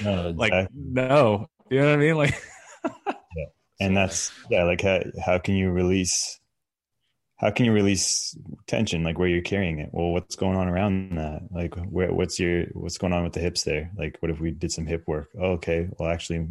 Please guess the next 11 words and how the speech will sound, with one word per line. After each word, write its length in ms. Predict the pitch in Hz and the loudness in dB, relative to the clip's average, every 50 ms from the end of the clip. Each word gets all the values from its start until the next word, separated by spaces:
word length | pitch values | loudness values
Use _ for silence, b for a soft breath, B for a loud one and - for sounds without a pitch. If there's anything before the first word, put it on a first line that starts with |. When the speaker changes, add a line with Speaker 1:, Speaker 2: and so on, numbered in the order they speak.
| 98 _ - | -8 _ -16
Speaker 1:
well, 240 | - - 85 82 82 | -16 -12 -10 -8 -6
now 220 | 80 82 85 85 | -4 -2 -2 -2
my 140 | 85 82 80 | -2 -4 -4
quad 340 | - - 85 82 82 80 80 _ _ _ _ - | -6 -4 -4 -2 -2 -4 -6 _ _ _ _ -10
is 120 | 80 76 78 | -10 -8 -6
releasing 380 | 78 82 85 80 - - 80 | -4 -4 -4 -4 -4 -8 -10
tension. 400 | 78 - 82 85 82 - - 80 | -8 -6 -6 -6 -6 -8 -10 -8
Like, 220 | 76 78 78 - B B B B B B B B B B _ _ - | -8 -8 -10 -12 B B B B B B B B B B _ _ -4
you 80 | 95 | -2
know, 200 | 87 85 80 80 80 | -2 -2 -2 -2 -2
like, 380 | 80 78 73 - - - - | -4 -4 -6 -8 -14 -18 -18